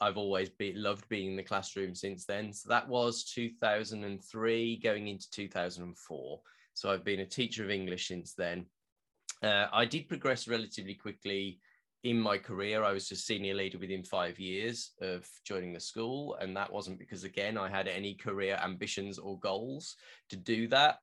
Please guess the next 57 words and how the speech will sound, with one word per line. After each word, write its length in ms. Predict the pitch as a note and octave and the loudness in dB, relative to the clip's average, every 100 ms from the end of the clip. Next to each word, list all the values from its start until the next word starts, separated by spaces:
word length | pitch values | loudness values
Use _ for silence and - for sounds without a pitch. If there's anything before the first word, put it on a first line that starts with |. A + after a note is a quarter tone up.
| - | 4
I 140 | G#2+ | 4
just 300 | F#2+ G2+ - - | 4 -4 -8 2
turned 260 | G#2+ G2 | 2 2
up 140 | F2 G2+ | -2 -4
and 160 | F#2 | -4
did 220 | F#2+ G2 - | -4 -6 -6
the 80 | G2+ | -6
job 360 | F2 G2+ F2 | 0 0 0
that 140 | G2+ - | -2 0
I 160 | F2+ F2+ | 0 -2
thought 480 | - F#2+ F#2 F2 - _ _ - - | -4 -2 0 -2 -6 _ _ -8 -4
I 120 | F#2+ | -2
should 280 | - F#2+ F#2 | -4 -8 -8
be 120 | F2+ | -6
doing. 480 | G2 G2+ A#2+ C#3 F3 - - | -4 -2 -4 -6 -10 -20 -18
It 160 | - F2 | -14 -4
turns 300 | G#2+ F#2+ F#2 | -2 0 2
out 180 | F#2+ F2+ | 4 4
I 120 | F#2+ | 2
was 120 | F#2+ | 2
doing 320 | F#2 F#2+ F2+ | 0 0 0
it 220 | F2 F2+ - _ - | -2 -4 -6 _ -8
a 40 | |
bit 240 | F#2 G2 - | -2 -2 0
better 220 | G2 - | 0 0
than 180 | F2+ F#2 | -4 -4
some 200 | G2 G2 | -4 -4
other 100 | A2 | -2
people. 560 | B2+ B2 C3+ E3 F#3+ | 0 -2 0 -2 -2
<laughs> 40 | - | -6
So 220 | - C#3+ - | 4 4 8
I 180 | D#3+ B2+ | 8 8
got 280 | B2 A#2 - | 4 0 0
promoted 600 | A2+ G2 G2 F2+ G#2+ G2 | 0 2 0 0 -4 -2
year 260 | G#2 G2 | -2 0
on 160 | G2 G2+ | 0 0
year, 380 | G#2+ A2 C3 C#3+ _ - - - | 0 2 0 -2 _ -20 -20 -6
um, 280 | F2+ F#2+ F#2+ F#2 | 2 2 2 0
and 200 | G#2 G2+ | 2 6
then 480 | G2 F#2+ F#2+ F#2+ F2 - | 8 8 4 -2 -4 -2
ended 320 | G2+ F#2+ F#2+ | -2 0 -2
up 140 | G2 | -2
being 220 | G#2 F#2+ F2+ | 0 -2 -2
assistant 440 | - F#2 - F2 | -6 -6 -8 -8
head 180 | F#2 F2 | -8 -6
teacher. 480 | - G2+ - G2 F#2+ | -6 -6 -2 0 2
And 80 | |
I 60 | F#2+ | 0
was 100 | G2 | 2
largely 300 | A#2 A#2+ A2 | 4 4 2
in 80 | F#2+ | -2
charge 320 | G2 F#2 F2+ | 0 0 -2
of 140 | F2 | -8
a 40 | F2+ | -6
sixth 300 | - G2 - | -8 -8 -6
form 340 | G2 F2+ F2+ | -2 -2 -2
for 640 | F2+ E2 E2 D#2+ D#2+ D#2 | -6 -6 -4 -4 -4 -8